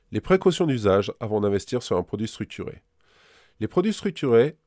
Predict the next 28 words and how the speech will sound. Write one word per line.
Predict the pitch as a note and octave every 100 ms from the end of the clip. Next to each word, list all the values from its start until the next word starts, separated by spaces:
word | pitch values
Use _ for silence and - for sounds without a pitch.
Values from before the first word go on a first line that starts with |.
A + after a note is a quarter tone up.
| _ _
sont | - - C#3+
des | C#3
produits | C#3 C#3 B2+ E3+
jugés | C3 A#2 G#2+ D3
comme | A2 G#2
complexes | - E3+ A2 G#2+ - - _
par | A2
l'autorité | G#2+ A2 B2 A#2+ -
des | B2
marchés | G#2+ G#2 A#2
financiers. | - G2+ F#2+ - D#2+ - _ _ _ _ _ _ _ _ -
Ils | G#2+
ne | A#2
devraient | C#3+ C3 C#3+
donc | B2+ A2+
être | A2 -
proposés | - A#2+ A#2+ A#2+
qu'à | D3+ G#2
des | G2
investisseurs | F#2+ F#2 - - G2 -
avertis, | F3 C3 - - - - _ _
auxquels | A2+ - C3 C#3
on | G#2
a | G2+
fourni | - G#2 A#2+
une | A2+
information | G2 G2 F#2+ F#2 G2+
renforcée | F#2+ C#3 C#3 - F#2 F#2